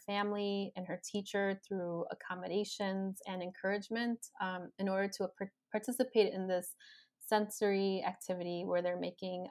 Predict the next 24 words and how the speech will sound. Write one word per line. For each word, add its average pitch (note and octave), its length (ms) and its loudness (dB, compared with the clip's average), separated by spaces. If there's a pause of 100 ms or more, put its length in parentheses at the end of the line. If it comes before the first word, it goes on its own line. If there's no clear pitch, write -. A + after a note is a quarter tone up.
um, F#3 420 -4 (920)
they F#3 340 6
are F#3 120 2
making, F#3+ 280 -2
like, F3+ 200 -2
slime. F#3 600 2
<laughs> G#3 160 -2
It - 0 -
was F#3 220 2
like F3 160 0
slime, - 360 -2 (440)
uh, F#3 380 12 (240)
which A#3 180 6
is A3+ 140 4
difficult - 480 2
for F3+ 100 0
her. F3 320 0 (920)
And, G3 500 8
um, F#3 260 0
I A#3 120 12
like C4 160 10
this C#4 160 6
book B3+ 240 4
because G3+ 440 4